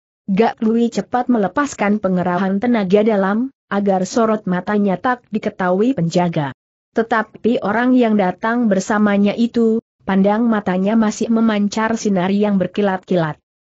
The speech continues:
Diam dua Gak Lui heran. Titik dua. Aneh, orang ini umurnya sebaya dengan aku tetapi matanya memancar sinar yang begitu berwibawa. Tanda petik. Tetapi Gak Lui tak sempat memperhatikan orang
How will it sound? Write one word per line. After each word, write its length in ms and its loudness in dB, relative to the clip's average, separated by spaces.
Diam 400 2
dua 240 2
Gak 240 -2
Lui 320 2
heran. 480 -2
Titik 320 -2
dua. 320 2
Aneh, 320 0
orang 320 0
ini 400 2
umurnya 640 0
sebaya 480 2
dengan 400 2
aku 240 -4
tetapi 480 -2
matanya 560 0
memancar 720 0
sinar 320 -2
yang 320 0
begitu 400 -2
berwibawa. 720 0
Tanda 400 2
petik. 400 -4
Tetapi 560 -2
Gak 240 0
Lui 320 0
tak 160 -8
sempat 480 -2
memperhatikan 800 -2
orang 320 0